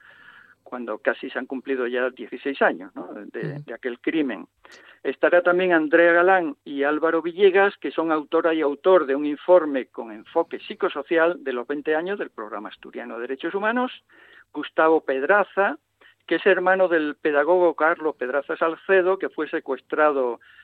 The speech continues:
Speaker 1: un diecinueve de enero, también por esta época, ¿no? en dos mil quince, y cuyo cuerpo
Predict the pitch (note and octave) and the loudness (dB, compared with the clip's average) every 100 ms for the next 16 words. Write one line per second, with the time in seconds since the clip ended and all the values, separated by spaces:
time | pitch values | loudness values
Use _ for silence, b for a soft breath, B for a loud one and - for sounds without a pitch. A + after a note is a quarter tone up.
0 | b b - B2 A#2 A2 - B2 D3+ F3 | b b -20 -18 -14 -14 -12 -6 0 0
1 | G3+ G#3 G3+ C3+ C3 C3+ C3 D3 D#3 F3 | 0 -2 -2 -4 -6 -8 -4 0 0 -2
2 | E3 C#3+ C#3+ E3+ D#3 C3+ A#2+ C#3 - E3+ | -4 -4 -4 -6 -6 -10 -12 -10 -6 -8
3 | D#3+ F3 F3 F3 - C3+ B2 B2+ C#3 C3 | -4 0 0 0 -4 -8 -6 -6 -8 -8
4 | - D3 D#3+ | -4 -2 -4